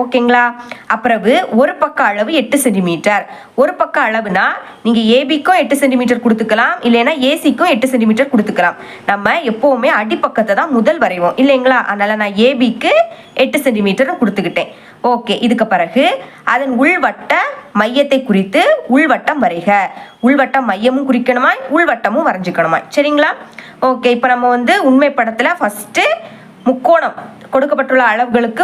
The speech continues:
ஒரு முக்கோணம் வரைய போறோம். அதுவும் ஃபர்ஸ்ட் அடிப்பக்கத்தை தான் முதல் வரைஞ்சிக்க போறோம். அப்ப ஏ பி என்னன்னா, எட்டு சென்டிமீட்டர். அப்போ ஸ்கேல் எடுத்துக்கோங்க. ஸ்கேல்ல கரெக்டா ஜீரோல ஒரு புள்ளி வைக்க போறீங்க. அதே மாதிரி எட்டுலையும் ஒரு புள்ளி வைக்க போறீங்க, சரிங்களா?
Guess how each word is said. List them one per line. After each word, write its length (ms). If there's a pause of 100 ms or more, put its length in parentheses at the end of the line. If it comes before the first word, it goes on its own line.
ஒரு 140
முக்கோணம் 320
வரைய 240
போறோம். 280 (120)
அதுவும் 320
ஃபர்ஸ்ட் 400 (220)
அடிப்பக்கத்தை 560
தான் 180
முதல் 220
வரைஞ்சிக்க 320 (100)
போறோம். 220 (280)
அப்ப 120 (160)
ஏ 40 (120)
பி 160
என்னன்னா, 280 (160)
எட்டு 260
சென்டிமீட்டர். 600 (420)
அப்போ 280
ஸ்கேல் 320
எடுத்துக்கோங்க. 500 (600)
ஸ்கேல்ல 480 (260)
கரெக்டா 400 (140)
ஜீரோல 440
ஒரு 140
புள்ளி 240
வைக்க 240
போறீங்க. 260 (800)
அதே 180 (120)
மாதிரி 320 (680)
எட்டுலையும் 540
ஒரு 160
புள்ளி 240
வைக்க 180
போறீங்க, 300 (180)
சரிங்களா? 400